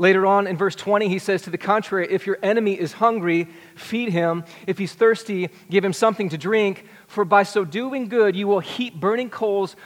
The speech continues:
on his head." By the way, some of us are like, "Yeah, that's, that's about time. Let me get some burning coals to put on that enemy's head."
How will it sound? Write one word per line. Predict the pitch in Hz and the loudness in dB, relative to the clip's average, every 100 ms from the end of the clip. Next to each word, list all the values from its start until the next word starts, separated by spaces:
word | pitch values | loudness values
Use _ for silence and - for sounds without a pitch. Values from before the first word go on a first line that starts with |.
| - - | -20 -6
on | 180 185 | 2 2
his | 180 180 185 | 2 -2 0
head." | 180 151 | 0 2
By | 202 | 0
the | 190 | 2
way, | 185 190 196 165 - - _ _ _ _ _ - - - | 2 2 0 -6 -20 -20 _ _ _ _ _ -20 -20 -16
some | - 160 | -12 -8
of | |
us | 151 160 | -8 -4
are | |
like, | 143 127 - | -4 -6 -16
"Yeah, | 147 156 123 | -10 -10 -8
that's, | 147 - - | -10 -10 -12
that's | 143 143 | -10 -10
about | 135 131 - | -6 -8 -6
time. | 151 123 | -8 -8
Let | 135 147 | -8 -10
me | |
get | 147 | -10
some | 143 127 | -12 -10
burning | 147 143 | -8 -8
coals | - 170 135 - | -8 -8 -8 -12
to | 131 120 - _ _ _ | -14 -14 -18 _ _ _
put | 160 151 | -8 -6
on | 147 147 143 | -4 -6 -6
that | 139 123 | -8 -8
enemy's | 151 147 131 | -8 -8 -8
head." | 190 170 - | -4 -4 -6